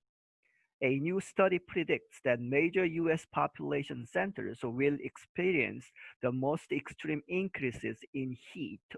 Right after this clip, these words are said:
over the next twenty or more years. 새로운 연구가 예상하기를 that the major, 아주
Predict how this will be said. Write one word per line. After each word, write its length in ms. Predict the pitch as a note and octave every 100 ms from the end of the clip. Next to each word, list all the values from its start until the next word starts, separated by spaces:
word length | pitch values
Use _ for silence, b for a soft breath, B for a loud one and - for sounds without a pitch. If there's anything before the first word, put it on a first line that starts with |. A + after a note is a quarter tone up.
| -
over 300 | C#3+ C#3 C#3
the 100 | B2+
next 380 | A#2+ C#3+ - - -
twenty 560 | - F3+ D3 - A2+ -
or 360 | D3 G2+ F#2 F#2+
more 220 | A#2 A#2
years. 680 | A2+ B2+ F#2 - - - - _ B B B B
새로운 340 | - D#3+ E3+
연구가 720 | D#3+ D#3 D#3+ D#3 D#3 E3+ E3+ D3+
예상하기를 1700 | C3+ C#3+ - D3 C#3+ C3+ - D3 C#3 B2 A2+ E3 D3+ G2+ A2+ D3 F3
that 300 | D3+ G#2+ G2+ -
the 140 | A2+
major, 460 | A#2 D3+ E3 - G2+
아주 180 | G#2+